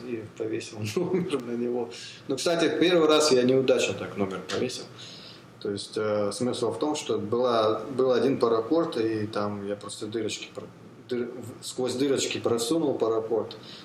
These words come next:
И потом при беге вот этот номер, он скамк-, скамкивался, то есть он пополам складывался.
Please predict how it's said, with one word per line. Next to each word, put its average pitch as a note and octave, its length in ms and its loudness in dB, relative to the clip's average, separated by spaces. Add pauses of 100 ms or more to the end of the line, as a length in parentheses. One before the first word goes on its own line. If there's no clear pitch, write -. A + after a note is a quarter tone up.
(200)
И A#2 60 -6
потом B2 340 0
при C3 160 2
беге B2+ 360 4
вот A2 120 2
этот A2 280 4
номер, C#3 260 4
он G#2+ 120 2
скамк-, A2+ 460 -2 (100)
скамкивался, A2+ 720 -2
то - 80 -8
есть F2+ 140 -6
он F#2+ 140 -10
пополам A#2 420 -4
складывался. G#2 640 -6